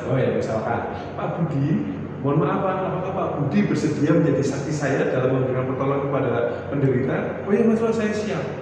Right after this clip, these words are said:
Tuh, ya. Boleh laki-laki dewasa ataupun perempuan dewasa. Misalkan ke ibu-ibu, "Mohon maaf, Bu, dengan Bu siapa, Bu?" "Oh ya, saya dengan Bu Ani, Mas." "Bu Ani, apakah Bu Ani bersedia menjadi saksi saya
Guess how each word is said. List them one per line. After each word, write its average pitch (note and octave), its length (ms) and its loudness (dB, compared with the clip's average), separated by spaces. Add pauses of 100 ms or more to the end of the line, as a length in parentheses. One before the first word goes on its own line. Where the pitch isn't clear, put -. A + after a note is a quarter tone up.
(640)
Tuh, B2+ 400 2
ya. - 260 -4 (300)
Boleh A3+ 240 6
laki-laki G#3+ 480 4
dewasa E3+ 560 2
ataupun F#3 320 -2
perempuan E3 400 0
dewasa. - 560 -2 (500)
Misalkan C3+ 320 0
ke G3 60 4 (100)
ibu-ibu, E3 640 2 (160)
"Mohon F3 160 2
maaf, A#3+ 180 2 (120)
Bu, A3 180 2
dengan D#3+ 300 2
Bu - 80 0
siapa, - 400 0
Bu?" G#3 240 0
"Oh G#3+ 100 0
ya, G#3 160 0
saya G3+ 240 -4
dengan D#3+ 320 -2 (300)
Bu D#3 100 4
Ani, G3+ 300 0
Mas." - 240 0 (340)
"Bu D#3 140 2
Ani, F3 560 2 (240)
apakah G3 340 -2
Bu D#3 140 2
Ani F#3+ 180 2
bersedia D#3 560 2
menjadi D#3 300 2
saksi - 260 -2
saya C3+ 300 0